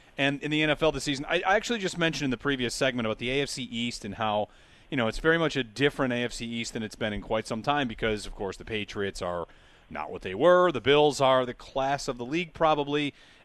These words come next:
And the other three teams all are in the process of finding out and changing, and changing quarterbacks. So, um, i-, is there any one of the three that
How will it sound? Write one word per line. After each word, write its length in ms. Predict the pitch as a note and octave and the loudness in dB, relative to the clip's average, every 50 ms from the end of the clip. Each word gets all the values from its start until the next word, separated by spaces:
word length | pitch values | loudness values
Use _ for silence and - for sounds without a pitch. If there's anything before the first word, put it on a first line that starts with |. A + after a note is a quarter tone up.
| _ | _
And 460 | - C3+ C3 C3 C3 C3 B2+ B2 B2 - _ - - - | -4 -2 0 2 2 0 0 -2 -4 -6 _ -16 -20 -12
the 180 | - B2+ C#3+ - - | -6 -6 -6 -2 2
other 280 | E3 F#3+ G#3+ B3 B3 | 2 4 4 2 -2
three 340 | A#3 - - G3+ G#3 G#3 F#3+ | -2 -4 -4 -2 -2 -2 -2
teams 680 | F3 - - G#3+ A3+ G#3 E3 C#3+ C3+ C3+ C3+ B2+ - - - | -4 -2 0 2 2 2 2 2 0 -2 -4 -6 -8 -8 -2
all 560 | - C3+ D3+ E3 F3 F3+ F#3 F3+ F3 F3 - | 2 4 6 6 8 6 6 4 2 0 0
are 200 | - D#3 D#3 D3+ | 2 2 2 2
in 140 | D3 D#3+ D#3+ | 0 -4 -6
the 60 | D#3+ | -6
process 560 | C#3+ - D#3 D3 D3+ D#3 - - D#3+ D3 - | -2 0 2 4 4 4 2 2 0 0 2
of 140 | D#3+ D3 C3 | 0 -2 -2
finding 380 | - - C#3+ D3 D3 D3+ C#3+ C#3 | 0 0 0 0 0 0 0 2
out 200 | C#3+ D3+ D#3+ D3+ | 4 2 2 2
and 120 | C#3 B2+ | -2 -6
changing, 380 | - - C#3+ D3+ D3+ C#3 D3 C#3 - | -4 -4 -4 -4 -4 -6 -8 -10 -10
and 100 | C#3+ C#3+ | -8 -6
changing 260 | - E3+ D#3+ C#3+ C#3 | -4 -4 -4 -4 -4
quarterbacks. 520 | B2+ D3 E3+ F#3 D#3 A#2+ F#2+ E2 D#2 - - | 0 2 4 4 4 2 0 -6 -10 -12 -14
So, 420 | - - - D3 C3+ B2+ A#2+ A2 - - - - - - - _ - | -10 -2 2 4 6 6 6 4 0 -10 -20 -20 -20 -20 -20 _ -2
um, 480 | - B2+ B2 B2 A#2+ A#2+ B2 B2 C3 - - | 0 0 2 2 0 -2 -4 -6 -8 -6 -4
i-, 60 | F3 | -4
is 220 | F#3 - G#3 F#3 | -2 -2 0 2
there 80 | G3+ A3+ | 4 4
any 100 | A#3+ A#3+ | 4 6
one 140 | A#3 A#3 A3+ | 4 4 4
of 40 | |
the 80 | G#3+ G3+ | 4 2
three 280 | - - F#3 G3 G3 F#3 | 2 2 0 2 2 2
that 120 | F3 E3 | 0 -2